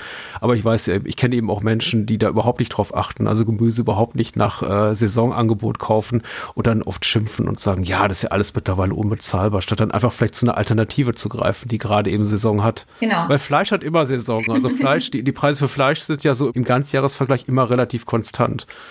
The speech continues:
Speaker 1: Aber ge-, bei Gemüse eben, ist das eben nicht der Fall.
Speaker 2: Ja, jein. Also, ähm, die Preise von Gemüse schwanken, je nach,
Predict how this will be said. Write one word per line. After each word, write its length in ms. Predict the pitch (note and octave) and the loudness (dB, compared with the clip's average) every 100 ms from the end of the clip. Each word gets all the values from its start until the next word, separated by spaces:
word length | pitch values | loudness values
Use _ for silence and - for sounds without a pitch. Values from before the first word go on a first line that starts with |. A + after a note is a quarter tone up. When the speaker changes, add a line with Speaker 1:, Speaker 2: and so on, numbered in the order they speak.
| - - | -18 -6
Speaker 1:
Aber 180 | A2+ A2+ | 0 0
ge-, 80 | A2+ | 0
bei 220 | B2 A#2+ | 0 2
Gemüse 400 | A#2 A#2+ A#2 A2+ | 2 2 2 2
eben, 140 | A2+ | 0
ist 140 | A#2+ A2+ | -2 -2
das 120 | A2+ | 0
eben 140 | A2+ | 2
nicht 180 | A2 - | 2 2
der 100 | A#2 | 0
Fall. 80 | A#2 | 2
Speaker 2:
Ja, 480 | A#2 B2 B2+ A#3 A3+ G#3+ | 0 2 2 0 0 -2
jein. 480 | B3+ B3+ G#3 F#3 - | 0 0 -2 -2 -2
Also, 440 | G3+ G3 F#3+ G3 - | -2 0 0 0 0
ähm, 340 | F#3+ F#3+ F#3+ G3 | 0 0 -2 -2
die 80 | |
Preise 300 | G3 A3 B3 | 0 0 0
von 160 | C4 A#3+ | 0 2
Gemüse 340 | A#3 C4 C4 | 2 2 0
schwanken, 720 | B3+ - F#3 F3+ - - D#3 D#3+ | -2 -2 -2 0 -2 0 0 0
je 220 | F3 F#3 | 0 2
nach, 260 | F#3 F#3 | 2 0